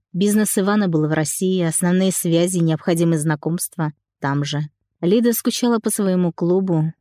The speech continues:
мальчишкам и девчонкам, исправно присылающим сообщения с пожеланиями скорейшего выздоровления. Официально Лида находилась на больничном, уволиться, что было логичным шагом, она не решалась.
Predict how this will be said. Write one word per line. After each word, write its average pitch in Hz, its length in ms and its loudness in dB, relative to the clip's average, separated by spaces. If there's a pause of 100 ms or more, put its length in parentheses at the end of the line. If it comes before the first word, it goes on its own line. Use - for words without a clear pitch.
мальчишкам 170 760 0
и 156 40 2
девчонкам, 170 760 -2
исправно 220 480 0
присылающим 202 640 -2
сообщения 185 640 -2
с - 80 -6
пожеланиями 170 580 2
скорейшего 156 600 0
выздоровления. 147 880 0 (140)
Официально 214 640 2
Лида 190 280 2
находилась 175 600 0
на 170 100 0
больничном, 170 720 0
уволиться, 220 580 2
что - 220 -2
было 185 260 2
логичным 170 560 0
шагом, 156 640 -2
она 165 260 0
не 165 160 2
решалась. 139 720 -4